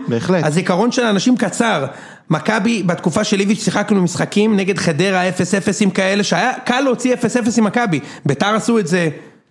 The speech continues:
Speaker 2: הוציאו נגדנו אפס אפס,
Speaker 1: נכון.
Speaker 2: אפילו פעמיים.
Speaker 1: פעמיים.
Speaker 2: פעמיים אפס אפס, חדרה הוציאו אפס אפס.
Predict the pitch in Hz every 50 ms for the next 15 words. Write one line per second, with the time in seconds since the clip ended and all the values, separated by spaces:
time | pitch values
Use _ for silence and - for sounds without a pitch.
0 | _ _ - 160 - - 208 208 208 190 156 185 180 185 180 180 - 220 208 -
1 | 226 190 233 247 - 170 151 151 165 226 247 170 120 107 101 - 127 123 123 120
2 | 110 101 107 113 - _ - 170 156 165 180 220 240 233 226 185 165 196 - 208
3 | 185 156 170 - - - 165 147 190 226 220 226 208 - - 220 202 196 170 -
4 | 185 - 196 180 - 175 156 -